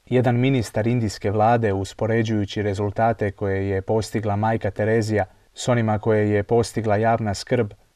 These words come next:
rekao joj je jedan dan s divljenjem i malo tuge: „Razlika između nas i vas je ova. Mi to činimo radi nečega,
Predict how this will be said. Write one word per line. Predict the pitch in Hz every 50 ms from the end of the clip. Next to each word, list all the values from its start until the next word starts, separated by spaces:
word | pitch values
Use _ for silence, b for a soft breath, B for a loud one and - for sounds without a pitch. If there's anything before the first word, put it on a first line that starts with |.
| _ _ _
rekao | - 113 123 127 123 - 131 123 120
joj | 120 120 120 117 117 117
je | 113 113 110 113
jedan | 123 123 131 120 117
dan | 120 117 117 110
s | 101
divljenjem | 101 120 123 131 135 131 123 117 113 113 110 110 101 -
i | 120 107
malo | 113 113 113 107 104
tuge: | 95 - 110 101 98 95 98 98 101 _ _ _ _ _ _ _ _
„Razlika | - 117 123 135 156 151 156 151 143 - 131
između | 123 120 123 120 113 123
nas | 123 139 151 156 143 - -
i | 123
vas | 135 139 139 127 - -
je | 117 -
ova. | 127 120 113 101 92 - - _ _ _ _ -
Mi | 123 127 131 123
to | - 131 117
činimo | - - 127 120 117 107 104 98
radi | 98 95 98 101
nečega, | 104 117 135 131 - 135 113 110 101